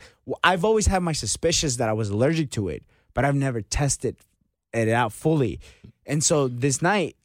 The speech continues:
I think my whole face changed. I felt an allergic reaction happening, and I told her, I think I might be having an allergic reaction. I just don't want you to panic.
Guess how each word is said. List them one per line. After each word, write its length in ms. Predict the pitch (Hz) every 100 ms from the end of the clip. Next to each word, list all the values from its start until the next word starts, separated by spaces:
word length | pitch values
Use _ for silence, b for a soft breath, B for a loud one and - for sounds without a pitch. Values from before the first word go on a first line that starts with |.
| _
I 100 | 135
think 180 | 139 170
my 100 | 147
whole 200 | 131 151
face 300 | - 165 -
changed. 360 | 127 113 107 - B B
I 160 | 143
felt 340 | 143 170 139 -
an 100 | 131
allergic 400 | 123 127 147 143
reaction 420 | 120 120 135 139 113
happening, 400 | 147 147 131 104
and 100 | 101
I 80 |
told 220 | 98 160 147
her, 140 | 110 b b b _ _ -
I 80 | 156
think 200 | 190 151
I 40 |
might 140 | 139
be 120 | 123 123
having 240 | 120 113
an 100 | 107
allergic 340 | 107 113 104
reaction. 500 | 98 113 120 - 110 -
I 100 | 117
just 200 | 110 104
don't 100 | 110
want 160 | 117 113
you 80 |
to 80 | 104
panic. 380 | 107 123 107